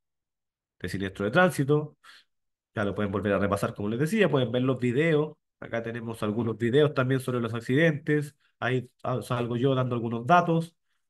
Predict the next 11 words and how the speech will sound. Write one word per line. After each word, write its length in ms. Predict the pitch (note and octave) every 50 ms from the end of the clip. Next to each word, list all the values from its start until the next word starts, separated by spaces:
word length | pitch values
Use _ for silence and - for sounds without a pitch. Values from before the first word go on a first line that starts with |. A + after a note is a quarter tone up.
| _ _ _ _ _ _ -
Ya 160 | B2 D3+ D#3
al 60 | D#3+
último 260 | D#3+ D3+ D#3+ D#3 C3+
aparece 300 | B2+ A#2+ B2+ C3+ C3 -
el 60 | B2+ -
profe 240 | - C3 B2+ A#2
Jaime, 640 | - - C3+ D#3 D3+ D3+ D3 D#3 D#3 D#3+ D#3+ E3 - _ _ _ _ _ _ _ _ _ _ _ _ _ _ _ _ _ _ _ _ _ _ _ _ _ _ _ -
eh, 200 | G2+ G#2+ G#2+ G#2+
resumiendo 600 | A#2+ A2+ - B2 A2 B2 D#3 E3 D3+ C3 C3+ B2+
todo 220 | - A#2+ G#2+ G2 -
esto. 300 | - - - _ -